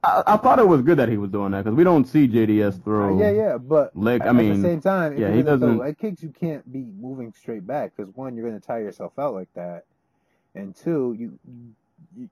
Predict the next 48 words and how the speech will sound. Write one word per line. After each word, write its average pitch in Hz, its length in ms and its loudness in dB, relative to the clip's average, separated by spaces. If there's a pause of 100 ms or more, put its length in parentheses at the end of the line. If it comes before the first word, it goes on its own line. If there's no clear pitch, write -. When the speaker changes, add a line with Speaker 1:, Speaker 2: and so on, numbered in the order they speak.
(120)
Speaker 2:
you're 127 140 -6
gonna 131 140 -4
run 123 180 -6
out 113 80 -6
of 101 60 -10
space. - 580 -10 (1300)
Speaker 1:
Right, 104 280 -6 (500)
which 87 200 -6
he 95 100 -2
definitely, 92 680 0 (180)
<laughs> - 320 2
he 190 100 6
de-, - 380 0 (840)
he 135 60 2
definitely 160 220 0
Speaker 2:
So 135 280 0
all, 110 100 2
Speaker 1:
ran 104 180 -2
Speaker 2:
all 156 80 2
he 165 100 0
Speaker 1:
out - 80 -4
Speaker 2:
did 170 120 0
Speaker 1:
of 147 60 0
Speaker 2:
was 131 140 -4 (120)
force 131 340 -4
Stipe 120 360 -8
to 117 120 -8 (140)
fight 113 220 -10 (100)
more 113 220 -10
aggressive, 107 520 -10 (1160)
because 123 320 -10
Stipe 127 160 -8
realized, 123 560 -6
"Oh, 123 260 -4
if 107 120 -8
he's 113 120 -10
gonna 117 240 -8
throw 110 140 -6
leg 131 240 -4
kicks, 110 320 -10 (260)
I 107 60 -12
have 120 180 -10
to 123 80 -6
be 117 140 -8
all 113 180 -4
the 117 80 -2
way 113 160 -4
inside, 135 540 -4